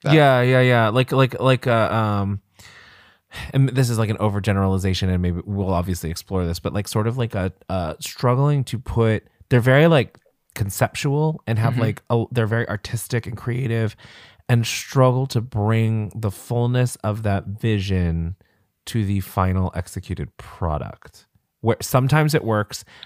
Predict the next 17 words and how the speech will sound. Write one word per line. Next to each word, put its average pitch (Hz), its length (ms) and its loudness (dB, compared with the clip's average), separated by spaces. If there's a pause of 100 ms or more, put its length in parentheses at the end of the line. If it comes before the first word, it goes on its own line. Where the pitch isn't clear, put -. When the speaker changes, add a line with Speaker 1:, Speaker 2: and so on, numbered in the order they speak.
(160)
Speaker 2:
and 110 160 0
sometimes 104 440 0
it's - 300 -10 (280)
not 107 220 0
quite 98 240 -4
there, 92 420 0
or 98 140 2
it's, - 160 -6
like, 104 180 -4
because 107 420 -2
it's, - 340 -8 (540)
because 120 420 0
there's 113 180 0
so - 240 -2
much 110 220 -4
creativity 101 480 -4
there, 107 300 0